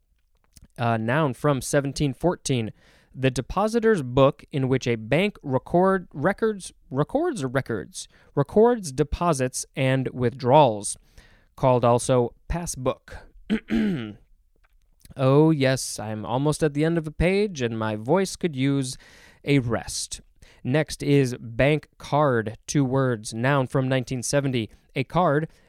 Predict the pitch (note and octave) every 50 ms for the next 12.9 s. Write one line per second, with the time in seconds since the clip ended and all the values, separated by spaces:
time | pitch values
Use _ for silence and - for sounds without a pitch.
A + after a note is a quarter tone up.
0 | _ - - B2+ B2+ A#2 A#2 A2 - - - C#3 C3 C3+ - - D3 E3 F#3+ G3
1 | - - C3+ B2+ A#2+ A2+ A2+ - A#2+ A2 - - A#2+ B2+ E3+ G3 F3 - A#2+ B2+
2 | D3+ D3+ - _ _ _ - A3+ A#3+ - - G3+ G#3 G#3 F3+ C#3+ C3 C#3 A2+ A2+
3 | A#2 B2 - - C3 C3+ C3 E3 G3 D#3+ - - - - - _ _ _ _ _
4 | _ _ _ _ _ _ - B2 B2 A#2 - - - C3+ B2+ A#2+ A#2 A#2 B2+ C3+
5 | D#3+ D#3+ - - - B2+ A#2 A#2+ D#3+ F3 - - - E3 C#3+ A#2 G#2+ G#2 - -
6 | - _ _ _ - - D3 C#3 B2+ A#2+ B2+ C#3 C#3 B2+ A#2 G#2+ G#2 - - -
7 | - C3 B2 C3+ D#3+ E3+ E3 C#3 - D3+ C#3 C#3+ - E3+ D#3+ D3+ - E3+ D3+ C3+
8 | - D#3 C#3+ C3+ C3 A#2+ C3+ E3+ E3+ C3+ A2+ - _ _ _ _ _ - - D3
9 | E3 F#3+ F3+ G3+ G#3 G3 - G3 G3 F#3+ - - - - C3+ B2+ C#3 F#3+ G3 -
10 | - - E3 F3 F3 - E3+ D3 B2 - E3+ G3 G3+ F#3 C#3+ B2+ C3+ C#3+ D3 D3
11 | - - - D3 C#3 C#3+ C#3+ - C#3 C3 B2 A#2+ C3+ E3+ G3+ G#3 - - - -
12 | F#3 F#3 G3 G3+ F#3+ - G#3+ G3+ E3 - - E3 E3+ D#3+ D#3+ D#3 D3